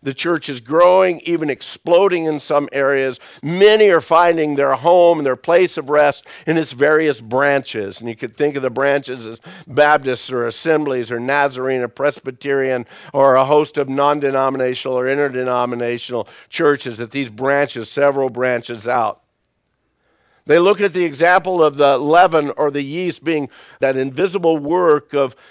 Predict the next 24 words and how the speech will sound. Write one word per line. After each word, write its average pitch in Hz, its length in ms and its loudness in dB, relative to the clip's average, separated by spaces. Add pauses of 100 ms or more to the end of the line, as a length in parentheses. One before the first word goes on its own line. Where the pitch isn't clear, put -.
(180)
the 131 140 -4
gospel 143 580 0
being 135 240 -4
sh-, - 300 -16
spread 165 540 0
throughout 156 680 2
the 143 80 -6
world 147 480 0
and 143 180 -2
the 139 200 -4
impact 151 640 0
that 131 160 -6
it 123 100 -8
has 147 460 0
in 123 140 -8
permeating 151 800 -2 (280)
through 151 280 -4
every 165 460 2
tribe, 156 600 2
tongue, 151 500 0
and 139 220 -4
nation. 143 480 -2 (320)
God's 156 540 2
kingdom 151 600 -2